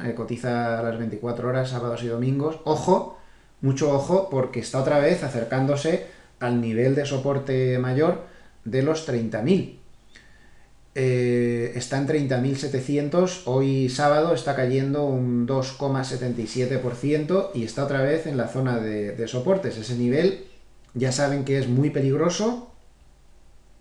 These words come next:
porque no tiene nada hasta aquí, hasta cerca de veinte mil,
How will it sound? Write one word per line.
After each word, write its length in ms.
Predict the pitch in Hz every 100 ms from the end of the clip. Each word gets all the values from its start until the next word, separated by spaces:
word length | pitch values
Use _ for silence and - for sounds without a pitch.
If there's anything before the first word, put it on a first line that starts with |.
| - 107
porque 240 | 113 117
no 80 | 123
tiene 240 | 165 143
nada 360 | 131 214 - -
hasta 320 | 113 - -
aquí, 340 | 113 226 - - - - - -
hasta 300 | 117 - 107
cerca 300 | 139 139 165
de 80 | 135
veinte 340 | 117 113 113
mil, 340 | 156 151 95